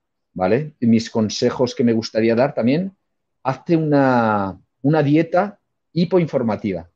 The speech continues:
¿vale? Creo que lo hemos hablado en otros podcasts, pero bueno, lo vuelvo a repetir. Apaga un poquito más la tele,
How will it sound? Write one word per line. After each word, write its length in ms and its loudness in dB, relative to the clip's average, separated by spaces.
¿vale? 320 -8
Creo 180 0
que 60 2
lo 60 2
hemos 180 -2
hablado 220 2
en 60 2
otros 200 -6
podcasts, 640 -6
pero 160 -4
bueno, 320 -2
lo 120 -2
vuelvo 200 2
a 40 2
repetir. 480 -4
Apaga 280 -2
un 120 0
poquito 280 -4
más 160 -4
la 140 -6
tele, 300 -6